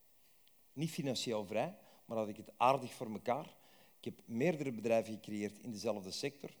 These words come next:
Ik heb door de tijd die bedrijven verkocht. Ik heb ook andere dingen gedaan. En de dag van vandaag investeer ik vooral mijn tijd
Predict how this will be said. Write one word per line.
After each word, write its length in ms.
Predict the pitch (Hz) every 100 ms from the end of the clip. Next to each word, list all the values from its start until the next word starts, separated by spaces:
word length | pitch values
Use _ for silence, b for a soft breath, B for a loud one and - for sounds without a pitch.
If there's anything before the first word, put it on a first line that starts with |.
| - b b b
Ik 60 | -
heb 120 | 104
door 180 | 127 110
de 100 | 101
tijd 420 | 135 120 - - -
die 100 | 110
bedrijven 400 | 113 113 107 98
verkocht. 480 | 98 - 165 -
Ik 80 | -
heb 120 | 113
ook 120 | 104 -
andere 320 | 131 123 113
dingen 240 | 120 113
gedaan. 360 | 101 98 92 95 B B B
En 120 | 110
de 80 | 104
dag 180 | 104 131
van 120 | 139
vandaag 400 | 113 104 101 101 - - b b -
investeer 420 | 113 104 - 104
ik 120 | 98
vooral 180 | - 123
mijn 240 | 107 98
tijd 360 | 107 117 131